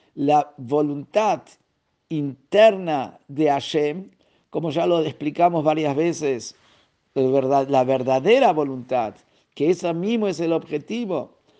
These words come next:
no que esto es en aras de otra cosa, sino la, Hashem quiere, es lo que Hashem mismo quiere, que sí que está unido con él, eso es lo que él quiere, de Jochmato y su sabiduría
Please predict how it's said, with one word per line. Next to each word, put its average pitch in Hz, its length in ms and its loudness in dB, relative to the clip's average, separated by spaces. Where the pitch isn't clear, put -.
no 170 300 -2
que 175 160 0
esto 175 260 -2
es 170 300 -2
en 151 240 -4
aras 170 460 0
de 151 100 2
otra 156 320 -2
cosa, 139 540 -4
sino 143 400 -2
la, 139 260 0
Hashem 185 520 0
quiere, 165 760 2
es 151 140 -2
lo 143 100 -2
que - 80 -10
Hashem 180 460 -4
mismo 185 420 -4
quiere, 151 540 0
que 156 100 -6
sí 156 180 -6
que 156 60 -6
está 160 240 0
unido 170 580 0
con 151 280 -4
él, 147 280 4
eso 180 280 -2
es 175 60 0
lo 160 120 -2
que - 80 -6
él 156 140 -2
quiere, 139 540 -2
de 143 140 4
Jochmato 160 480 0
y 190 120 4
su 175 160 -6
sabiduría 131 960 -2